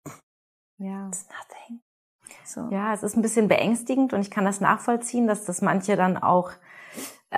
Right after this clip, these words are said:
Speaker 1: erstarren lässt. Das
Speaker 2: Ja,
Speaker 1: ist
Speaker 2: aber im Gegenteil, es
Speaker 1: im
Speaker 2: kann
Speaker 1: Gegenteil.
Speaker 2: ja so belebend sein, ne? Auch
Speaker 1: Es
Speaker 2: da ist ja wieder die Wahl, ne? Wie gehst du damit um?
Speaker 1: Wie gehst du damit um?
Speaker 2: Wie, wie
Speaker 1: Ja.
Speaker 2: siehst du's, wie fühlst du's?
Speaker 1: D-,
Speaker 2: Ja.
Speaker 1: das, das ist wirklich eine große, große Entscheidung und deswegen in meinem Buch habe ich da auch über mei-, äh, über meine Mutter natürlich nochmal geschrieben, die ja jung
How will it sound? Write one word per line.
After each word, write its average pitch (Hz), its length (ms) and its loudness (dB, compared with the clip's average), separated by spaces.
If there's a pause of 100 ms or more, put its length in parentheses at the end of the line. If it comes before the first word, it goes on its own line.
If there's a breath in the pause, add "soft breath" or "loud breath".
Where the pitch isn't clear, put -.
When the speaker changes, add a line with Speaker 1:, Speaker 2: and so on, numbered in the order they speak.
(120)
Speaker 1:
erstarren 180 580 4
lässt. 240 540 0 (240)
Das - 160 -6
Speaker 2:
Ja, 208 120 2
Speaker 1:
ist 233 60 6
Speaker 2:
aber 262 80 8
im 254 100 10
Gegenteil, 277 540 6
es 190 60 0
Speaker 1:
im 214 80 6
Speaker 2:
kann 233 100 6
Speaker 1:
Gegenteil. 214 520 8
Speaker 2:
ja 165 40 4
so 247 220 8
belebend 226 520 4
sein, - 380 -4
ne? 214 160 -2
Auch - 60 6
Speaker 1:
Es 190 80 2
Speaker 2:
da 214 160 12
ist 220 100 6
ja 220 140 8
wieder 214 160 6
die 196 180 2
Wahl, 190 320 6
ne? 202 240 0
Wie 208 140 2
gehst 202 260 2
du 190 60 2
damit 190 320 0
um? 196 260 2
Speaker 1:
Wie 190 80 4
gehst 190 220 4
du - 20 6
damit 185 240 6
um? 202 280 2
Speaker 2:
Wie, 190 40 -6
wie 208 60 4
Speaker 1:
Ja. 196 200 8
Speaker 2:
siehst - 160 -4
du's, 190 160 -6
wie 196 80 -6
fühlst - 380 -6
du's? 196 240 -10 (220)
Speaker 1:
D-, 156 60 0
Speaker 2:
Ja. - 100 -4
Speaker 1:
das, - 240 -4 (160)
das 190 180 2
ist 185 160 -4
wirklich 202 320 2
eine 165 380 4 (340 loud breath)
große, 208 640 8
große 185 380 4
Entscheidung 185 520 6
und 165 60 0
deswegen 170 300 0
in 170 80 2
meinem 170 220 8
Buch 175 100 0
habe 180 140 6
ich - 100 -12
da 160 320 10
auch 160 160 6
über 160 160 2
mei-, 147 140 2
äh, 139 320 -2
über 160 240 4
meine 156 160 6
Mutter 175 240 8
natürlich 190 280 4
nochmal 185 240 4
geschrieben, 175 360 -2
die 170 80 2
ja 165 100 6
jung 165 320 2